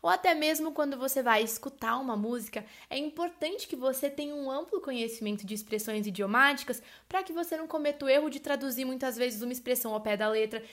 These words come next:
e acabar comprome-, comprometendo a sua tradução aí no meio do caminho, não obtendo a melhor tradução.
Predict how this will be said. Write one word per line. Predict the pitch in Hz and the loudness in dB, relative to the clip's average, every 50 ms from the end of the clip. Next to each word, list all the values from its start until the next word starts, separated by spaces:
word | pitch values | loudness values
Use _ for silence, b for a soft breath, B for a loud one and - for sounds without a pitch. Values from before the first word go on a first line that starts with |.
| B B - | B B 0
e | 247 | 2
acabar | 233 226 233 233 214 202 220 | 2 4 4 2 4 4 2
comprome-, | 214 - 220 220 - 220 214 220 233 240 233 - - - | 2 0 -4 -2 0 0 2 2 0 0 -2 -6 -10 -10
comprometendo | - 214 208 - 233 220 226 226 226 233 233 247 | -8 -6 -4 -2 0 0 0 0 -2 -2 -2 -2
a | 254 | -2
sua | 247 - 226 | -2 -2 -2
tradução | 220 226 214 202 214 214 - 240 214 214 214 | -2 -2 -4 -4 -4 -2 0 2 2 2 2
aí | 202 202 | 2 2
no | 202 202 | 2 2
meio | 202 196 208 | 2 2 0
do | 185 208 | 0 -4
caminho, | 208 - 214 214 208 208 214 208 | -2 0 0 2 2 2 2 2
não | 208 214 226 | 2 2 2
obtendo | 254 254 220 254 - 240 220 214 220 | 0 0 -2 -4 -4 -4 -2 0 0
a | 220 | 0
melhor | 208 202 208 202 196 196 | 2 2 2 2 2 2
tradução. | 202 214 214 220 214 - - 247 247 233 | 0 -4 -6 -4 -2 0 2 2 2 0